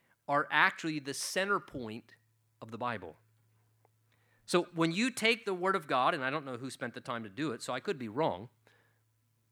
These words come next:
but studies have, you know, different people have kind of taken the time to go by verses, chapters, whatever. Apparently, they say, and it could be wrong,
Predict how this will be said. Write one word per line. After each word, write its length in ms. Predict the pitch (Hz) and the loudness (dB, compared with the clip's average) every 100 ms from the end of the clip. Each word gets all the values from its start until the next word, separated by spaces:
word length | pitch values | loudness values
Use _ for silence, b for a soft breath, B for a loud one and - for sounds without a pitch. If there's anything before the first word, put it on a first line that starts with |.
| _ 143 | _ -4
but 160 | 143 | -2
studies 560 | - - 196 202 196 165 | -2 4 6 6 0 0
have, 260 | 170 147 | 0 0
you 60 | 220 | -4
know, 160 | 175 - 139 | -6 -6 -8
different 300 | 151 165 143 | -8 -8 -4
people 360 | 165 160 156 | -4 -2 -4
have 120 | 143 - | -6 -2
kind 160 | 156 | -4
of 60 | 127 | -2
taken 260 | 160 156 | -6 -4
the 80 | 147 | -8
time 340 | - 151 151 143 | -4 0 0 0
to 60 | |
go 140 | 123 131 | -4 0
by 220 | 131 123 | 0 0
verses, 600 | 110 139 139 - 147 135 | 0 0 0 -2 -4 -4
chapters, 680 | - - 143 143 143 139 117 | -4 4 4 4 -2 -6 -6
whatever. 500 | 123 127 131 135 135 B B B B B _ _ | -6 -2 0 0 -2 B B B B B _ _
Apparently, 760 | 170 - 208 240 240 147 135 143 | -10 -4 6 8 8 4 -2 0
they 240 | 120 127 | 0 -2
say, 500 | - 196 117 123 202 | 2 4 4 0 -8
and 100 | 131 | -8
it 60 | 127 | -4
could 180 | 156 147 | -4 -2
be 100 | 143 | -2
wrong, 440 | 139 131 95 185 | 0 -2 -2 -10